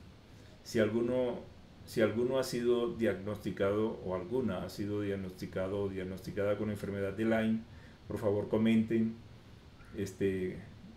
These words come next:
cu-, cuándo, eh, o sea, todo, ¿no? Sería bueno que comentaran todo. Eh, buscaré si hay videos, eh, en YouTube de personas con enfermedad de Lyme. A ver,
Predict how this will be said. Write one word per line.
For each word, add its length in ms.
cu-, 160
cuándo, 760
eh, 260
o 80
sea, 280
todo, 300
¿no? 140
Sería 280
bueno 260
que 120
comentaran 540
todo. 280
Eh, 280
buscaré 480
si 180
hay 100
videos, 720
eh, 460
en 180
YouTube 420
de 140
personas 760
con 180
enfermedad 440
de 120
Lyme. 380
A 80
ver, 160